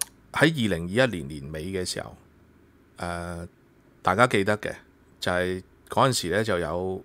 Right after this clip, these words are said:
新冠嘅 Delta。咁，呃，新冠嘅 Delta 就好勁啊，殺好多人啊，感染力又好勁。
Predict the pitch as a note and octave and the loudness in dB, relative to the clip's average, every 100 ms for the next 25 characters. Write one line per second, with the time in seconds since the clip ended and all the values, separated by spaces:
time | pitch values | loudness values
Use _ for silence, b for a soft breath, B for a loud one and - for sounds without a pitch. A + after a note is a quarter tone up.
0 | - - A#2+ A2+ A2 G#2+ F2+ - G#2 G#2 | -12 -4 -2 -2 -2 -2 -2 2 2 2
1 | - - - b b b b b b b | -4 -12 -16 b b b b b b b
2 | b b b _ - D3+ F#3 - - - | b b b _ 0 2 2 -2 -16 -20
3 | _ - G#2 G2 G2+ G2 G2+ - F#3 F3+ | _ -2 2 4 2 0 -2 6 6 10
4 | F#3+ D#3 A#2 C#3 C#3 C#3 D2+ C#2+ C2+ - | 10 10 8 10 10 8 -2 -6 -10 -18
5 | _ - F#2+ F2 E2+ E2+ B B B _ | _ -8 -4 -4 -6 -10 B B B _
6 | _ _ _ _ _ _ - A#2 C3+ F#2+ | _ _ _ _ _ _ -2 0 2 0
7 | E2 E2 - - - A2 G#2 G#2 A2 G#2 | -2 -10 -14 0 4 6 4 2 2 0
8 | - - - _ _ - - D2 - - | -6 -16 -20 _ _ -16 -10 -10 -8 0
9 | G#2 D3+ A#2 G2 E2+ F#2 G#2+ G#2+ | 6 8 8 4 0 -2 0 -2